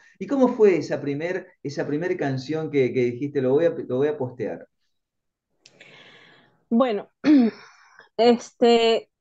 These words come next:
Speaker 2: para mí es, era sencillo cantar porque es algo que hacía desde siempre con, con mis alumnos y de hecho yo trabajaba como en corales infantiles, ¿ok? Tampoco que yo he sido como que una música destacada, más bien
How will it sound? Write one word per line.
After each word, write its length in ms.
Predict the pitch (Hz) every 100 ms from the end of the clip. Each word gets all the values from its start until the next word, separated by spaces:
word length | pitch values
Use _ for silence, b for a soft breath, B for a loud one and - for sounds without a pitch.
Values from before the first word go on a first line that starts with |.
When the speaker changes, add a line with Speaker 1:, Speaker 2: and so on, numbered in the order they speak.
| -
Speaker 2:
para 220 | 262 262
mí 280 | 262 277 349
es, 220 | 381 320 -
era 300 | 240 233 277
sencillo 600 | 320 277 - 220 220 262
cantar 460 | 233 208 202 247 -
porque 400 | 381 - 226 208
es 100 | 196
algo 340 | 202 202 226
que 120 | 220
hacía 380 | 202 196 - 180
desde 220 | 165 220
siempre 380 | 190 185 170 185
con, 260 | - 196 165 -
con 200 | - 196
mis 120 | 190 190
alumnos 500 | 170 202 277 285 285
y 260 | 247 196
de 200 | 170 185
hecho 220 | 185 - 214
yo 140 | 202
trabajaba 600 | - 185 196 175 175 180
como 400 | - 214 175 - -
en 160 | 196
corales 400 | 190 196 185 190 214
infantiles, 800 | 262 233 185 190 196 - - -
¿ok? 180 | 196 - 277 b b b b b b b
Tampoco 360 | - 220 247 311
que 140 | 320
yo 60 | 285
he 40 | 277
sido 320 | 302 302 302
como 260 | 311 269
que 80 | 240
una 140 | 233 240
música 640 | 269 277 269 311 - 277
destacada, 480 | 240 - 202 190 185
más 180 | 220 254
bien 260 | 330 349